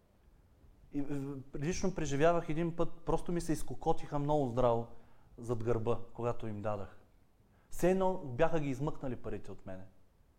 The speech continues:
И си казвам, и дойде тежест в мене.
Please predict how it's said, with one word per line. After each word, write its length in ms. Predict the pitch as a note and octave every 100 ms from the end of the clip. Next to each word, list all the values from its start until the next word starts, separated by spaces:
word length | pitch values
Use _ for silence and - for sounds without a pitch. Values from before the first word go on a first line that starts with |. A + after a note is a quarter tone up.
| _ _ _ _ _ - -
И 40 | -
си 140 | -
казвам, 280 | E3 E3+ E3 -
и 60 | A#2
дойде 380 | A2+ A2 F#3 -
тежест 360 | D#3+ E3+ B2+
в 180 | G#2 -
мене. 280 | G2+ F#2+